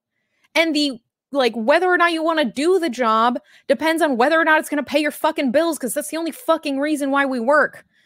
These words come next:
Jesus Christ, it pisses me off so much. Ooh, it makes me mad. <sighs> Yeah, and the interviews are the same energy.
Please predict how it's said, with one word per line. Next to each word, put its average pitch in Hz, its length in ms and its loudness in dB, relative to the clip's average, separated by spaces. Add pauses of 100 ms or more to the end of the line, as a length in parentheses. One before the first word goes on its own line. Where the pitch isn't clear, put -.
(260)
Jesus 175 560 -6
Christ, 165 320 -4
it 170 80 -8
pisses 165 380 -12
me 165 120 -8
off 139 160 -4
so - 380 -6
much. 147 500 -8 (720)
Ooh, 269 280 6
it 254 160 4
makes 214 360 2
me 180 200 -2
mad. 202 880 2 (1900)
<sighs> - 60 -20 (880)
Yeah, 294 200 4
and 254 180 2
the 277 40 0
interviews 320 440 0
are 294 140 2
the 285 80 -2
same 269 440 -2
energy. 202 640 -4